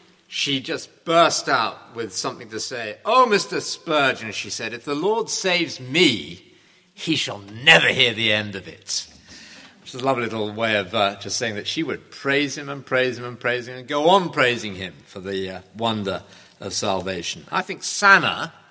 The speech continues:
Ha-, sorry, Hannah from one Samuel one and two would have liked that lady, because we've got Hannah's song of salvation in chapter two that Jean read to us. And I bet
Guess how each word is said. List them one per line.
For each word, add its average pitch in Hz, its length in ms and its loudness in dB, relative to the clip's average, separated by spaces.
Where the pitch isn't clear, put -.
Ha-, - 340 4
sorry, - 260 -4
Hannah 151 580 4
from 123 220 -6
one 131 220 0
Samuel 117 460 -2
one 117 220 -2
and 110 160 -8
two 104 360 0
would 127 200 -2
have 110 120 -4
liked 127 420 2
that 123 420 0
lady, 135 580 0
because 110 380 -6
we've 120 140 -6
got 110 180 -6
Hannah's 160 540 2
song 104 540 -2
of 104 140 -12
salvation 107 800 -2
in 98 220 -8
chapter 104 400 -4
two 104 340 -2
that 85 180 -8
Jean 95 280 -6
read 90 220 -6
to 78 140 -12
us. - 160 -4
And 87 120 -10
I 90 60 -8
bet 110 200 -2